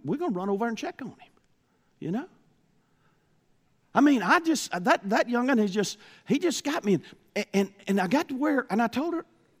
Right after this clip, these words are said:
it's his birthday, and we got him a birthday present, but we was going, we, we had to stop by. I'm sorry, we stopped by on the way over here. It's just right off the road, okay? But I said, "Honey, we gotta get him something." She said, "Well, he's got," I said, "No, we gotta get him something.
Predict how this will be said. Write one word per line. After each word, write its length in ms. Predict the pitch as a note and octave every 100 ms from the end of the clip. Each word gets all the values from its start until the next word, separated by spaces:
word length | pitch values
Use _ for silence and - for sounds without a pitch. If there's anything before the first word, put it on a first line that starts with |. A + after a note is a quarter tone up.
| _ A#3
it's 100 | -
his 140 | G3+
birthday, 480 | E3 D4 E4+ F3+ D#3+
and 100 | F#3+
we 80 | G3
got 120 | C4
him 80 | B3+
a 40 |
birthday 320 | G3+ F4 C4
present, 360 | D#3 F#3+ G#3+ G#3+
but 100 | F#3+
we 140 | F#3+
was 140 | F3+ E3
going, 260 | C#4 G#3+ - - -
we, 120 | F#3+
we 140 | - F3
had 160 | G3
to 60 | C#3
stop 300 | - D3 A#2
by. 240 | B2+ G2 G2
I'm 140 | G2+ A#2
sorry, 160 | -
we 120 | - C#3
stopped 260 | - B2+
by 60 | B2
on 120 | A2
the 60 | F#2
way 180 | G2+
over 160 | F#2+ F2+
here. 120 | F2+
It's 100 | F2+
just 160 | G#2+ -
right 100 | F2+
off 160 | C#2
the 100 | - -
road, 260 | E2 A#1+ C2
okay? 220 | - A2+ F2 _ _ _ _ _ _ _ _ _ _ _ _ _ _ _ -
But 160 | C3+ D3+
I 100 | C3
said, 160 | C3+
"Honey, 220 | A2 F3
we 100 | E3
gotta 220 | G2 D#3 D#3+
get 180 | A#2
him 140 | G3 G2+
something." 400 | - D2+ - _ _ _ _
She 160 | - D4+
said, 160 | D#4+ C4+
"Well, 100 | C#4+
he's 100 | B3+
got," 140 | D4+ -
I 80 | F3
said, 160 | A3
"No, 260 | F3 D#3 A3+
we 200 | G#3 A3+
gotta 260 | A3+ A3 E3
get 260 | G#2+ G#3+
him 100 | A3
something. 220 | - -